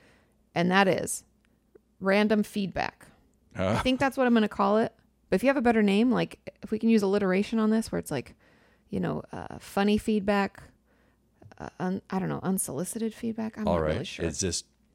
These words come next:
Speaker 1: Anyways, so
Speaker 2: based on comments on the channel? What do you mean?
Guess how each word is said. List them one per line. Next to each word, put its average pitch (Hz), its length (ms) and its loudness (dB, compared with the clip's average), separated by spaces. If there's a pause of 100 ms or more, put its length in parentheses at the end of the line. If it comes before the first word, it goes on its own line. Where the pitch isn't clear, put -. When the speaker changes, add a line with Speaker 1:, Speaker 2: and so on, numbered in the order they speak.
(140)
Speaker 1:
Anyways, 185 380 -4
so 98 60 2
Speaker 2:
based 95 200 0
on 82 120 -2
comments 104 520 -6
on 117 120 -4
the 120 80 -2
channel? 139 360 -6 (920)
What 98 100 -6
do 95 60 -4
you 95 60 -4
mean? 95 200 -6